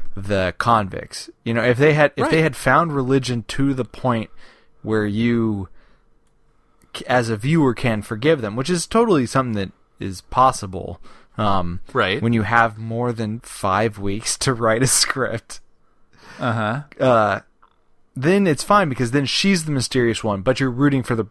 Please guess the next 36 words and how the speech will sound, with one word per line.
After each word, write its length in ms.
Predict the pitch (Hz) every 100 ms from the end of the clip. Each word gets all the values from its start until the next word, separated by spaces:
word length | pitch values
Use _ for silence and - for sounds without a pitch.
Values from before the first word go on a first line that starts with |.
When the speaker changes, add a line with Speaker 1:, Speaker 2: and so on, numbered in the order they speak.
| _ _
Speaker 1:
inmates, 640 | 127 127 113 104 101 - - - - - - - _ _ _ _
and 200 | 120 120
then 200 | 127 120
she's 420 | 101 - 131 110
the 160 | 104 -
outsider. 800 | 110 107 - 101 87 85 82 110
But 240 | - 107 - _ -
they 220 | 139 151
expect 460 | 131 - 147 -
you 80 | 123
to 60 | 107
Speaker 2:
Yeah. 100 | 98
Speaker 1:
come 180 | 120 113
in. 240 | 104 101
She's 360 | - 135 127 113
the 220 | 117 107
insider 440 | 104 - 95 98
because 240 | 98 - 92
she's 280 | 101 92
the 80 | 98
star 400 | 87 - 104 107
of 120 | 104
the 80 | 92
movie. 520 | 95 127 104 92 95 - - - - - _
Although 220 | 127 147
even 200 | 196 247
Speaker 2:
Yep. 60 | 214
Speaker 1:
that 200 | 165 254
was 160 | 123 -
kind 240 | 117 110
of 100 | 101
up 220 | 98 101
for 380 | - - 104 101
grabs, 580 | 98 - 104 160 226 117
I 80 | 98
guess. 400 | 90 80 92